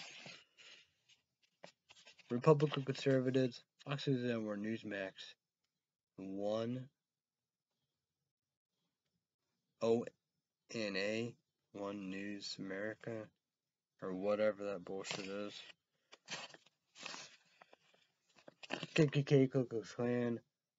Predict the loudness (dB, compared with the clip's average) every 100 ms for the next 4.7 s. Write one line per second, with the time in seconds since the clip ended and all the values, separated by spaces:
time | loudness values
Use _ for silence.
0 | _ 2 2 0 -2 -2 0 -2 -2 -2
1 | -4 -6 -8 -6 -4 -4 -4 -6 -6 -6
2 | -4 -4 -6 -8 -10 -14 -18 -18 -20 _
3 | _ _ _ _ _ _ _ 10 12 12
4 | 12 12 10 10 10 10